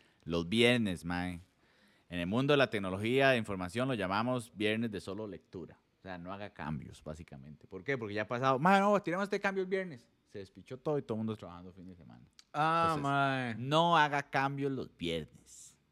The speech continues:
Speaker 1: Si no quiere bretear. Y de hecho, es así, eso es regla en todas las empresas que yo breteo.
Speaker 2: Ujú.
Speaker 1: Viernes.
Speaker 2: Pero a nivel así de la, de la
Speaker 1: Sí, sí,
Speaker 2: empresa.
Speaker 1: ya, ya cuando, pero en, en vara grande, tal vez en varas pequeñas se juegan un toque más de chance, pero en varas grandes, digamos.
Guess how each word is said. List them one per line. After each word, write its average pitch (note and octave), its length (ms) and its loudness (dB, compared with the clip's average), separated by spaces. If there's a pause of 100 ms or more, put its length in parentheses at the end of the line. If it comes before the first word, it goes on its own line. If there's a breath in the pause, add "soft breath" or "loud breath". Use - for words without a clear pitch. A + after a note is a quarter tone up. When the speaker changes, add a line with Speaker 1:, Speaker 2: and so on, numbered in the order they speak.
(360)
Speaker 1:
Si - 140 -18
no D2 100 -10
quiere F2 260 -8 (100)
bretear. D2 440 -10 (420)
Y G2 80 -10
de F#2 60 -6
hecho, G#2+ 160 -10
es G#2 80 -10
así, G#2+ 180 -10
eso A2+ 260 -8
es A#2+ 60 -10
regla A2+ 320 -8 (140)
en D#2 200 -16
todas G#2 340 2
las - 140 -16
empresas E2+ 360 -8
que D2+ 100 -14
yo D#2 60 -12
breteo. D#2+ 320 -16 (340)
Speaker 2:
Ujú. G#3 320 -8 (960)
Speaker 1:
Viernes. A2 240 2
Speaker 2:
Pero C3 140 2
a B2+ 80 -2
nivel C3+ 320 -4
así G#3 220 -4
de A#3+ 180 -2
la, B2 120 -8
de A2 140 -10
la A2 60 -6
Speaker 1:
Sí, C3+ 100 -4
sí, C#3+ 80 -4
Speaker 2:
empresa. F#3+ 180 -2
Speaker 1:
ya, B2 240 4
ya F#2+ 240 0
cuando, F2 460 -4
pero E2+ 180 -6
en, D#2 300 -8
en D#2 220 -12
vara G#2+ 180 -2
grande, D3 300 -2
tal C#3 100 2
vez D3 160 0
en G3+ 80 0
varas G3+ 200 2
pequeñas F3 400 -4
se G#2+ 140 -2
juegan C3 280 -4
un D#3+ 80 -8
toque E3 180 -8
más E3+ 100 -6
de E3+ 60 -8
chance, E3+ 320 -8
pero E2+ 160 -8
en E2 60 -8
varas G2+ 180 -2
grandes, C3+ 320 -4
digamos. G#2+ 340 -12